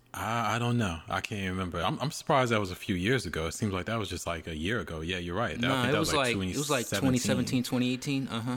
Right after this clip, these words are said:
Speaker 1: Yeah, yeah. So I, I think Jay said it wasn't good. I don't, I, I don't wanna misquote him, but,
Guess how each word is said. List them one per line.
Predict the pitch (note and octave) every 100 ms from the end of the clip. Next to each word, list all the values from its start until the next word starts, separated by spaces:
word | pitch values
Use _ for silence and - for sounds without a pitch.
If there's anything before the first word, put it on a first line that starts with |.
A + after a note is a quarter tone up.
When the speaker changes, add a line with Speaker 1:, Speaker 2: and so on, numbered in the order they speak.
| C3 -
Speaker 1:
Yeah, | F2+ E2 - A2+ -
yeah. | F#2+ F2+ F2 F#2+
So | - G#2 F#2 F2+ F2+ -
I, | G2 G2
I | E2+
think | C#3+ C3 -
Jay | E2+ E2
said | F2
it | D#2+
wasn't | D#2+ D#2 D#2
good. | D#2
I | D#2 E2
don't, | E2+
I, | E2+ D#2+
I | F2
don't | E2+
wanna | D#2+
misquote | E2 - - E2
him, | D#2 D#2
but, | E2+